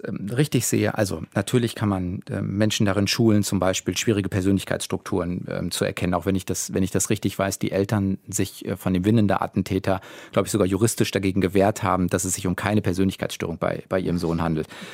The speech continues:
Ähm, genau, aber ich glaube, das haben die, haben die sogar ausgefochten. Aber okay, man kann Menschen sensibilisieren, dass man Persönlichkeitsstrukt-, ähm, Störungen erkennt. Man kann, ähm, sozusagen Umgang miteinander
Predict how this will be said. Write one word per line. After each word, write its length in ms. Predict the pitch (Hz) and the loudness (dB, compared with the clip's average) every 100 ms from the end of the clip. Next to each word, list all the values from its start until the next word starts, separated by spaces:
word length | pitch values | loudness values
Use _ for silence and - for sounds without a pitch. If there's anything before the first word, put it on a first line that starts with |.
| - | -4
Ähm, 180 | - 104 | 0 2
genau, 300 | 107 113 - | 4 2 2
aber 160 | - 95 | 2 0
ich 120 | 85 | 0
glaube, 320 | - 104 101 95 | -4 -2 2 2
das 140 | 95 | 2
haben 100 | 101 | 2
die, 140 | 92 92 | 2 0
haben 100 | 95 | 0
die 60 | 92 | 0
sogar 180 | 92 - | 0 -2
ausgefochten. 580 | - 98 - 98 - | -2 -4 -4 -6 -2
Aber 220 | - 101 - | 2 2 2
okay, 180 | 107 110 | 2 2
man 100 | 90 | 2
kann 300 | 127 131 107 | 2 2 2
Menschen 340 | 104 110 - 110 | 2 2 4 6
sensibilisieren, 640 | 110 107 98 101 101 143 | 6 4 4 4 6 4
dass 160 | 127 - | 4 2
man 120 | 104 | 0
Persönlichkeitsstrukt-, 880 | 107 101 104 98 95 - - - - | 2 2 2 2 -2 -4 -6 -6 0
ähm, 200 | 101 90 | 2 2
Störungen 340 | - 101 92 | 0 0 0
erkennt. 380 | - - 87 90 | -2 -2 -4 0
Man 160 | 95 95 | -2 0
kann, 320 | 117 113 113 - - - - | 0 2 2 -2 -18 -20 -6
ähm, 440 | - 107 101 98 98 | 0 2 2 0 0
sozusagen 320 | 107 - 107 | -2 0 0
Umgang 420 | 135 139 123 98 | 4 6 6 2
miteinander 640 | 90 95 98 90 90 95 | 0 2 2 2 0 -2